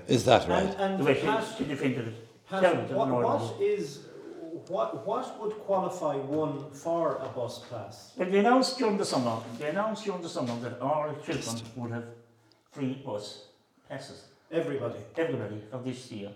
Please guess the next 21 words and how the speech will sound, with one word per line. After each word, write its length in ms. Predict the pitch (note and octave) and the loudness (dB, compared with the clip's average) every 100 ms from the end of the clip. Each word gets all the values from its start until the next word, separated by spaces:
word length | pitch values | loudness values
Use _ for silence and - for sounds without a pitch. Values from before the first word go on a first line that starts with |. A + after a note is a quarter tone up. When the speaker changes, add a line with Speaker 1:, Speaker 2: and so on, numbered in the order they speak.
| - | -4
Speaker 2:
Outside 480 | D#3 D3+ F3 E3+ D#3+ | -2 0 2 4 4
a 40 | |
particular 640 | - - E3 D3+ C#3+ C3+ | 0 -2 -4 -2 -2 0
Speaker 3:
Yeah. 80 | A#2 | 0
Speaker 2:
area? 320 | C#3+ B2+ A2 - - | -2 0 -2 -6 -10
Speaker 3:
Yeah. 140 | A#2 - - - - | -8 -8 -10 -18 -10
So 100 | G3 | -4
Speaker 2:
Mileage? 300 | F#3 F#3 C3+ | 0 0 -2
Speaker 3:
there's 240 | - - | -6 2
Speaker 1:
Well, 220 | C#3+ E3 E3 D#3 | 8 10 10 10
normally, 560 | F3+ G#3+ A#3+ A3+ G#3 | 12 12 12 12 12
normally 420 | E3+ F#3+ G#3 G#3 | 8 6 12 12
the, 280 | F3 E3 D3 C3 | 12 8 6 8
the, 140 | D3 | 10
you 800 | C#3 A#2+ A2 A#2+ G2+ - A2+ A#2+ | 10 6 0 -2 -2 0 2 4
know, 160 | A#2 | 4
tickets 380 | G#2+ C#3+ C#3+ C#3 | 4 2 2 4
are 60 | C3+ | 6
issued 320 | C3 B2+ A2+ | 6 6 4
within 460 | A2+ A#2+ C3+ A#2 G#2 | 4 6 6 6 4
the, 280 | A2 G#2 | 4 4